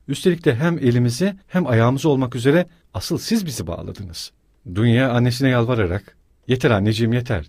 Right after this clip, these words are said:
dedi. Sonra Lujin'e dönerek, "Pyotr Petrovich, lütfen gider misiniz?" "Gidiyorum ama son bir söz daha." Tümüyle kendini yitirmiş gibiydi Lucien. "Sizi almaya karar verdiğimde hakkınızdaki dedikoduların bütün kenti sardığını anneniz unutmuşa benziyor.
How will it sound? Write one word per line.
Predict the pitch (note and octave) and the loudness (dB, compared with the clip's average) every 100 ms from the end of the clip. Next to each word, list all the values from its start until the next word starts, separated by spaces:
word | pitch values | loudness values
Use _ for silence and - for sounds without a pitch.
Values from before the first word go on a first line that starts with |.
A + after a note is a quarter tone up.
| - | -12
dedi. | E2 E2+ D2+ _ _ | -14 -12 -18 _ _
Sonra | - F#2+ G2 G#2 | -4 0 2 2
Lujin'e | G#2 C3+ A2+ | 0 -2 -2
dönerek, | F#2 E2 A2+ A#2+ - - | -2 -2 -2 -4 -14 -10
"Pyotr | - - A#2 | -6 -4 2
Petrovich, | A#2+ - C3 B2+ - _ | 2 4 0 0 -12 _
lütfen | E3+ - F3 C3 | -8 -2 0 0
gider | A2 G3 | 0 -2
misiniz?" | E3+ - D2 D2 - _ _ _ _ - | -4 -8 -12 -18 -20 _ _ _ _ -8
"Gidiyorum | A2 C#3 G#3 B2 E2 | -6 2 4 4 2
ama | G2 C3+ C#3 | 2 2 2
son | C3+ - F#3 F3+ | -2 -2 2 2
bir | D3+ | 0
söz | - A#2+ G#2+ | 2 2 4
daha." | G#2+ G2+ C#2+ - _ _ | 2 2 -2 -10 _ _
Tümüyle | - D3 A2 A#2 A2+ | -2 0 2 4 2
kendini | - A#2 F#2+ A2+ | 2 0 0 0
yitirmiş | G#2 C#3 C3+ - | 0 0 -4 -4
gibiydi | F#2 D#2+ D2+ | -10 -12 -12
Lucien. | D#2 - D#2 - _ _ _ | -14 -12 -14 -16 _ _ _
"Sizi | - G#3 F#3+ G3+ | -8 -4 0 0
almaya | B2+ D3+ D#3+ D3+ | 2 2 2 2
karar | C3+ C3+ B2+ | 2 2 4
verdiğimde | A#2+ A2 A2 A2+ G#2 | 2 2 2 0 2
hakkınızdaki | G#2+ A2+ - B2 A#2 B2+ C3+ | 0 0 -2 -2 -2 -4 0
dedikoduların | A2+ A2+ A#2+ A2 A2+ B2 A#2+ - - | 0 0 -2 2 2 2 -2 -8 -8
bütün | A#2 - A3 | -4 0 0
kenti | E3+ C#3+ C#3 | 0 -2 -2
sardığını | C#3+ A2+ G#2 G2+ A#2 A#2 | -2 0 2 2 2 2
anneniz | A2 A2 A#2+ B2 A#2+ | 0 2 2 0 -2
unutmuşa | G2+ F#2+ G#2 - F#3+ | -4 -4 -6 -4 -2
benziyor. | C#3 D#2 - D#2+ - - | -2 -4 -8 -16 -18 -20